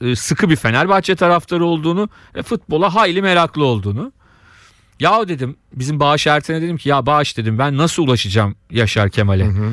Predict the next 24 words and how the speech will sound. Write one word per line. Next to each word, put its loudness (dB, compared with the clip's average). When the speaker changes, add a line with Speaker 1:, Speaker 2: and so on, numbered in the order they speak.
Speaker 1:
Yani -2
bir 2
röportaj 0
hiç -10
fena 0
olmaz." 0
O -8
dedi -4
ki, -2
"Ayarlarsan 2
ben 2
yapacağım," -2
dedi -6
falan, 0
böyle 2
bir -8
konuştuk. -8
Bir -6
süre 0
sonra 0
bana 4
eşinin 0
telefon 2
numarasını 2